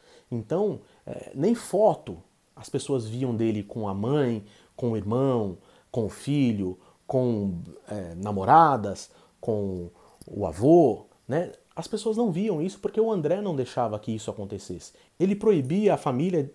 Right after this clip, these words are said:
de postar em suas próprias redes sociais fotos com ele. Então ele sabia dividir bem família do André Matos, cantor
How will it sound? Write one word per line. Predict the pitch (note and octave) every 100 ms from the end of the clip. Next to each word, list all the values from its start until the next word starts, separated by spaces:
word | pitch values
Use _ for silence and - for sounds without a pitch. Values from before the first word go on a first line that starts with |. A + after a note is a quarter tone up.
| _
de | -
postar | - F3+ -
em | G#3
suas | G3+ F#3+
próprias | - F3 A3 A#3+ -
redes | F3+ D#3+
sociais | - D3+ C#3 D#3 G3+ G3+ - _ _ _ - - -
fotos | - G3+ G3+
com | - G3
ele. | E3+ D#3 G2+ _ _ _ _ _ _
Então | C#3+ C#3 G3+ A3
ele | E3 F#3+
sabia | G3 E3+ F#3 G3
dividir | D3 D#3 E3 D3+
bem | F3 D3 F#3+ G#3+ E3
família | - - E3 D3 G3 G3+ G3 F#3 - _ _ -
do | D#3+
André | E3 E3
Matos, | D3 D#3 E3 E3 - _ _ _ _ _ -
cantor | - C#3 - C3+ D3+ D#3+